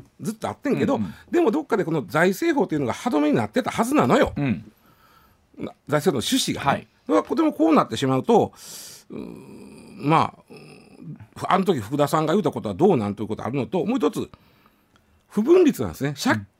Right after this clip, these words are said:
Speaker 1: 金して防衛費をまか-、
Speaker 2: うん。
Speaker 1: 賄わないというのは不分率だ。
Speaker 2: うん。
Speaker 1: でも、今赤字国債、赤字国債出してらないかと。
Speaker 2: うん。
Speaker 1: で、お金に色はないから、赤字国債で得たお金が防衛費になんぼか回ってんちゃうん。
Speaker 2: うんうんうん。
Speaker 1: 言われたらそうなのよ。
Speaker 2: うん。
Speaker 1: そうなんですよ。
Speaker 2: うん。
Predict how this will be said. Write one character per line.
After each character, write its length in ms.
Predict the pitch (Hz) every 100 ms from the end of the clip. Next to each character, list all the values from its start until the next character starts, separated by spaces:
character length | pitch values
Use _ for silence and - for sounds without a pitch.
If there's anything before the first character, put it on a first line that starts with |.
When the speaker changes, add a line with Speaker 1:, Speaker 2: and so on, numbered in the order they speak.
| _
Speaker 1:
金 280 | - 180 101
し 100 | -
て 280 | 240 262 - -
防 280 | 131 175 202
衛 100 | 202
費 140 | 156
を 60 | 98
ま 140 | 120
か-、 120 | - - _
Speaker 2:
う 40 |
ん。 40 | _ _ _ _ - - -
Speaker 1:
賄 240 | 156 175
わ 180 | 165 160
な 120 | 117
い 20 |
と 60 | 101
い 20 |
う 40 | 98
の 20 |
は 40 |
不 140 | - 240
分 160 | 320
率 140 | 151 87
だ。 40 | - -
Speaker 2:
う 40 |
ん。 40 | 98
Speaker 1:
で 80 | 311
も、 160 | 170 - -
今 200 | 190 156
赤 200 | 147 175
字 100 | 175
国 220 | 233 202
債、 360 | 156 120 101 - _ _ _ _ _ _
赤 200 | - - 156
字 60 |
国 160 | 202 185
債 140 | 110
出 120 | 120 120
し 20 |
て 60 |
ら 80 | 196
な 100 | 135
い 40 | 104
か 100 | 90
と。 140 | - -
Speaker 2:
う 20 |
ん。 220 | 113 87
Speaker 1:
で、 180 | 156 165 -
お 100 | 143
金 220 | 180 180
に 120 | 185
色 120 | 240 190
は 80 |
な 80 | 131
い 60 | 117
か 120 | 160
ら、 180 | 127 -
赤 160 | 143 160
字 80 | 156
国 180 | 202
債 180 | 196 135
で 120 | 135
得 40 | 190
た 80 | 123
お 40 |
金 180 | 120 123
が 140 | 131 - -
防 220 | 180 220
衛 20 |
費 100 | 170
に 60 | 131
な 100 | 151
ん 40 |
ぼ 60 | 180
か 80 |
回 120 | 175 226
っ 40 |
て 140 | -
ん 80 | 151
ち 100 | 180
ゃ 80 | 247
う 60 | -
ん。 40 |
Speaker 2:
う 20 |
ん 20 | 160
う 40 |
ん 20 |
う 600 | 113 113 110 202 - -
ん。 40 | 120
Speaker 1:
言 20 |
わ 60 | 294
れ 40 |
た 20 |
ら 60 | 185
そ 180 | - 277
う 40 |
な 100 | 117
の 80 | 82
よ。 80 | 135
Speaker 2:
う 60 | 143
ん。 340 | 123 82 - _ _ _ -
Speaker 1:
そ 160 | 277
う 20 |
な 60 | 185
ん 40 |
で 40 | -
す 40 |
よ。 80 | 104
Speaker 2:
う 60 | 131
ん。 260 | 110 73